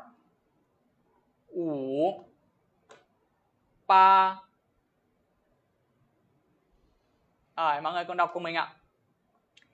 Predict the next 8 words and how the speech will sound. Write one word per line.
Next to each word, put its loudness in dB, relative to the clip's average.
Nỉ, -4
hảo, 0
nín, -8
liếng, -6
y, -6
二, 0
ủ, -4
ba. 8